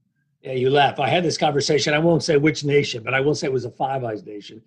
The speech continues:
I-, I'm talking to their, I was asked to talk to their chief digital archivist, who is very proud of the fact that all of the written records of this nation were being converted into digital files. And when I said,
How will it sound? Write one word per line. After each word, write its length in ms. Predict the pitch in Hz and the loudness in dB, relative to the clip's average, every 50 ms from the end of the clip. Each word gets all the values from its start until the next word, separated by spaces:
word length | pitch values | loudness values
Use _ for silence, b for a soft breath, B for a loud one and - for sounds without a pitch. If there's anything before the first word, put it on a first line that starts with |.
| _ _ _ _ _ _ | _ _ _ _ _ _
I-, 100 | - - - 175 | -10 -6 -4 -4
I'm 100 | 143 127 | -4 -4
talking 460 | - - 214 233 240 233 - 170 147 | -2 0 2 2 2 2 2 0 0
to 140 | - 165 160 | 0 0 0
their, 400 | 143 147 147 147 143 139 139 135 | 2 4 4 4 4 4 2 0
I 80 | 127 143 | 0 0
was 160 | 151 151 135 | 0 0 2
asked 280 | 160 170 180 190 - - | 2 0 0 0 -2 -6
to 60 | 151 | -10
talk 280 | 135 - 165 151 151 147 | -6 -4 -2 -2 -2 -2
to 80 | - 147 | -4 -6
their 180 | 139 131 123 117 | -4 -4 -6 -6
chief 480 | - - - - 170 160 143 120 - _ - | -6 -8 -8 -6 -6 -8 -8 -10 -12 _ -4
digital 420 | 156 156 127 147 143 135 135 - 143 | -4 -2 0 0 -2 -2 -2 -2 -2
archivist, 880 | 147 139 135 - - 120 107 101 90 101 101 - - - - - - _ _ _ _ _ _ _ _ | -2 -2 -2 -2 -2 -4 -4 -4 -6 -10 -10 -12 -12 -16 -18 -20 -20 _ _ _ _ _ _ _ _
who 140 | - 151 151 | 0 2 2
is 120 | 143 123 | 2 0
very 280 | 113 - 143 160 196 202 | 2 2 2 4 4 2
proud 340 | 196 - 165 165 190 190 170 | 2 2 2 2 2 2 2
of 80 | 147 | 0
the 80 | 135 123 | -2 -4
fact 400 | - - - 135 131 127 127 - | -4 -4 -4 -2 -2 -2 -4 -6
that 180 | - 120 113 - _ _ _ _ | -6 -8 -8 -8 _ _ _ _
all 300 | 143 143 151 165 165 160 | -4 -2 0 0 2 0
of 140 | 147 135 120 | 0 0 0
the 100 | 135 127 | -2 -2
written 340 | 120 135 165 175 135 127 120 | 0 -2 -2 -4 -4 -4 -2
records 440 | 123 139 147 - - 120 104 - | -2 -2 -2 -2 -4 -4 -4 -4
of 120 | 123 104 - | -6 -8 -6
this 200 | 123 113 - - | -8 -8 -8 -8
nation 440 | 113 117 131 143 139 - 120 104 110 | -6 -4 -4 -4 -4 -6 -8 -12 -12
were 120 | 113 113 | -14 -14
being 340 | 104 107 131 131 123 120 110 | -12 -10 -8 -8 -6 -8 -8
converted 680 | - 190 175 101 92 113 127 135 127 113 104 104 - - _ _ _ _ _ _ _ _ _ _ - | -8 -10 -12 -12 -10 -2 0 0 0 0 -2 -4 -8 -16 _ _ _ _ _ _ _ _ _ _ -10
into 240 | 135 120 117 - 110 | -8 -8 -8 -8 -10
digital 480 | 98 107 135 131 123 - 117 107 107 | -6 -6 -4 -4 -4 -4 -6 -6 -8
files. 500 | - - 156 - 196 156 131 123 123 120 | -6 -4 -2 -2 0 0 0 -2 0 0
And 100 | 139 135 | 0 0
when 140 | 143 160 160 | 0 0 0
I 140 | 131 - 190 | 0 0 0
said, 500 | - - - 180 165 156 151 143 117 - | 0 0 -2 0 0 2 0 0 -2 -8